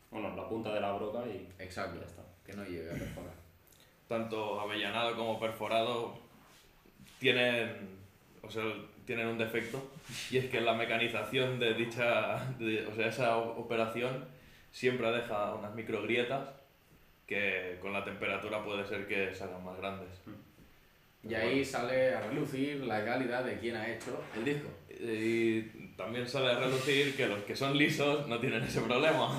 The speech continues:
Speaker 2: <laughs> No, pero
Speaker 3: Y, y no tiene ninguna ventaja que sean perforados.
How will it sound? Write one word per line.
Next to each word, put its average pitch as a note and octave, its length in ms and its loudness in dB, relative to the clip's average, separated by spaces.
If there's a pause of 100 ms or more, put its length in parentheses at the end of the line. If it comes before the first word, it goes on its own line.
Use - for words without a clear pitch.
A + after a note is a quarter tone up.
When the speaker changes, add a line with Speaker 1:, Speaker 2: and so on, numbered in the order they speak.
Speaker 2:
<laughs> D#3 140 2
No, F#3 520 4
pero C#3 240 4
Speaker 3:
Y, C#3 320 10
y C3+ 80 6
no C3+ 120 2
tiene C#3+ 200 4
ninguna B2+ 340 2
ventaja B2 520 2
que G#2+ 100 -2
sean G#2+ 380 0
perforados. C#3+ 800 2